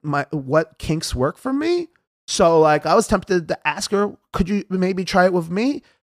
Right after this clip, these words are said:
And here's why I didn't say it, because she seemed like the type of lady that do-, I, if you're g-, this is the thing with me with p-, even porn. I like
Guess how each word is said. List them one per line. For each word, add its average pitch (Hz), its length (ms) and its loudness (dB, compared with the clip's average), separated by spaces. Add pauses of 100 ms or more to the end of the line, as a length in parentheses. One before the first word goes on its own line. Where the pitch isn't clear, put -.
(140)
And 165 240 2
here's 202 260 2
why 185 120 4
I 170 40 4
didn't 165 180 0
say 143 320 0
it, 113 100 -2
because 156 220 -2
she 175 180 -2
seemed 220 300 -4
like 185 120 2
the 170 100 -4
type 151 300 0
of 143 80 -2
lady 139 600 0 (640)
that 143 180 2
do-, 147 200 2
I, 175 140 -2 (140)
if - 120 -4
you're 240 120 -2
g-, - 100 -10 (220)
this 320 160 2
is 359 100 2
the 294 80 2
thing 226 220 0
with 202 100 2
me 180 140 2
with 147 160 2
p-, - 160 -2
even 165 260 -2
porn. 127 420 0 (1080)
I 247 140 2
like 233 440 0